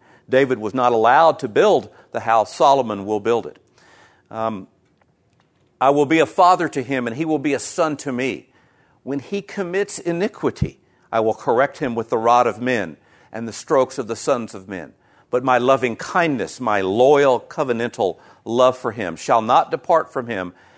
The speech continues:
as I took it away from Saul, whom I removed from before you. And your house and your kingdom shall endure before me forever. Your throne will be established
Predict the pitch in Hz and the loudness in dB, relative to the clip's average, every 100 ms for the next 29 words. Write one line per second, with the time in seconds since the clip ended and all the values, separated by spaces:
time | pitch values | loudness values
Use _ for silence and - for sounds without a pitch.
0 | _ - 107 104 - 151 139 123 110 131 | _ -10 -2 -2 -2 -4 0 0 4 4
1 | 135 131 110 - 139 113 95 90 123 110 | 2 0 -10 -2 2 4 2 0 -2 0
2 | 107 101 104 110 104 92 - 107 101 95 | 0 -2 -4 -6 -6 -10 -8 -6 -6 -8
3 | 110 98 98 101 69 _ _ _ _ _ | -6 -4 -4 -8 -8 _ _ _ _ _
4 | 101 104 101 147 151 147 - 131 120 - | -10 -6 -4 0 2 0 -2 -6 -6 -6
5 | 156 131 113 98 _ _ _ - 156 117 | -6 -4 -4 -6 _ _ _ -2 2 2
6 | 110 104 131 135 135 113 - 139 120 117 | 0 0 2 4 2 0 -4 0 0 -2
7 | 107 - 98 117 107 90 - _ _ _ | -6 -4 -2 -2 -2 -8 -12 _ _ _
8 | _ 104 - 143 123 113 104 101 98 - | _ -14 -8 -2 -2 -2 -6 -6 -10 -8
9 | 131 123 123 80 - _ | -4 -4 -6 -16 -20 _